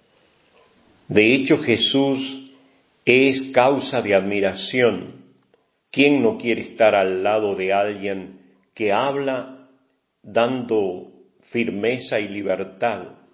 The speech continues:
comunicando seguridad y entusiasmo? ¿Quién no se va a entusiasmar con alguien que tiene tan claro hacia dónde vamos, las promesas del Señor,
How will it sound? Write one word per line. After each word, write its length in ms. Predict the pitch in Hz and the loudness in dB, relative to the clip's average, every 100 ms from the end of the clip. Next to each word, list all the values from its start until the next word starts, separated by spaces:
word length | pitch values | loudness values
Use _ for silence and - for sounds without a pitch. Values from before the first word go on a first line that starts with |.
| _ _ _ _ _ _ _ | _ _ _ _ _ _ _
comunicando 760 | - 110 113 113 - 131 135 120 | -2 2 2 0 2 2 2 -2
seguridad 840 | - 107 95 98 98 95 117 120 107 | -4 -8 -6 -6 -4 2 4 4 0
y 60 | |
entusiasmo? 1080 | 95 95 95 87 - 123 117 104 92 - - _ _ _ - _ _ _ _ _ _ _ _ _ | -6 -6 -12 -14 -8 -8 -8 -14 -20 -20 -20 _ _ _ -20 _ _ _ _ _ _ _ _ _
¿Quién 360 | - 123 120 104 | 2 4 4 0
no 120 | 98 | -4
se 160 | 95 98 | -4 -4
va 100 | 95 | -2
a 40 | |
entusiasmar 1040 | 95 95 92 104 87 98 107 107 - - _ | -4 -10 -12 -12 -12 -4 -4 -4 -8 -20 _
con 200 | 110 107 | -8 -2
alguien 440 | 113 123 117 113 - | 0 -2 -4 -6 -8
que 100 | - | -10
tiene 360 | - 113 107 | -6 -6 -6
tan 420 | - 117 117 104 | -4 -4 -4 -6
claro 720 | - 107 107 110 98 90 - - _ _ _ | -4 0 2 2 -2 -4 -10 -20 _ _ _
hacia 360 | 107 - 120 101 | -10 -8 -2 0
dónde 340 | 117 117 104 | 0 0 -4
vamos, 580 | 98 101 120 113 104 92 | 0 0 0 -2 -4 -6
las 220 | 98 - | -8 -8
promesas 560 | - 104 107 113 110 95 | -6 -4 -4 -4 -8 -6
del 240 | 95 92 | -6 -8
Señor, 760 | - - 95 98 110 113 101 | -10 -8 -8 -4 0 0 -2